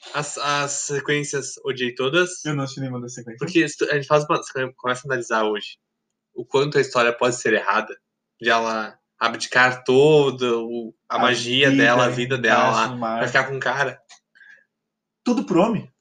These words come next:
Speaker 2: Não.
Speaker 1: Deve ser o
Speaker 2: Já
Speaker 1: contrário,
Speaker 2: começou.
Speaker 1: né? Ele virar uma sereia e ficar com ela.
Speaker 2: Exato, eu ia adorar.
Speaker 1: Exatamente.
Speaker 2: Por favor.
Speaker 1: Mas assim, ó,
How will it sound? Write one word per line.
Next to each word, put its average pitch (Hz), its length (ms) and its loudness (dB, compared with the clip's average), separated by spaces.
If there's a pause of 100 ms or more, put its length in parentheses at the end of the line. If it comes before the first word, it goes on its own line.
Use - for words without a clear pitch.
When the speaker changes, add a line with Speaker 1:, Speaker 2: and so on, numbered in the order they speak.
(120)
Speaker 2:
Não. 151 160 -8 (400)
Speaker 1:
Deve 151 120 -2
ser 139 80 0
o - 40 6
Speaker 2:
Já 165 40 2
Speaker 1:
contrário, 165 400 4
Speaker 2:
começou. 123 180 0
Speaker 1:
né? 143 100 2
Ele 180 100 6
virar 156 160 2
uma 143 60 2
sereia 151 440 2
e 185 100 -2
ficar 170 160 -4
com 185 120 -6
ela. 175 120 0
Speaker 2:
Exato, 185 420 2
eu 127 100 0
ia 135 80 4
adorar. 147 180 2
Speaker 1:
Exatamente. 175 540 -4 (100)
Speaker 2:
Por 139 140 -6
favor. 156 340 -4 (680)
Speaker 1:
Mas 143 180 4
assim, 143 280 -2
ó, 113 180 2